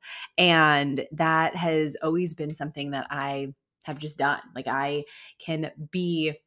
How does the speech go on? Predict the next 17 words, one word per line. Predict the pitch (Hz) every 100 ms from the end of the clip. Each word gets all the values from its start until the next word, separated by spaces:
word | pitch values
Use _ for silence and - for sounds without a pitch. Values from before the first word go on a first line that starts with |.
| -
around | 165 151 151 151
a |
group | 147 156 151
of | 151
people, | - 170 151 151 139
and | 151 135
I, | 135 139
like, | 143 135
that's | - 139 151
why | 147
I | 170
love | 180 165 156
music | 185 247 254
festivals | 247 196 - 160 156 131
and | 131 131
concerts, | - 226 226 208 175 165
because | 170 175 156